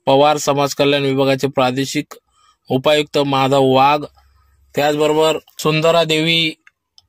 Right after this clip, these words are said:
अपंग शिक्षण संभाजीनगर अध्यक्ष शिवाजीराव साळुंखे, यमुनाबाई संस्थेचे अध्यक्ष सुनील वाघ, वैद्यकीय सामाजिक कार्यकर्ता मानसिंग पावरा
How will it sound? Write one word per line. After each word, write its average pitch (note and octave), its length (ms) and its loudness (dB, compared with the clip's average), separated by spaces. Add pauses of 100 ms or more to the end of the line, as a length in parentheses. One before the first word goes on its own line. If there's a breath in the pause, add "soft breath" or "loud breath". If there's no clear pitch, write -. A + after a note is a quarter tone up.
अपंग D#3+ 400 0
शिक्षण D#3 360 -4
संभाजीनगर D3 760 0 (360)
अध्यक्ष C#3+ 460 -2
शिवाजीराव C#3+ 540 2
साळुंखे, C#3 560 -2 (1040)
यमुनाबाई D#3 680 0 (600)
संस्थेचे D3 600 -2
अध्यक्ष D3 440 -2 (140)
सुनील C#3 320 -2
वाघ, C#3 400 0 (800)
वैद्यकीय E3+ 460 0
सामाजिक D#3+ 540 -2
कार्यकर्ता D3+ 540 0
मानसिंग D3 480 -2
पावरा D3 480 2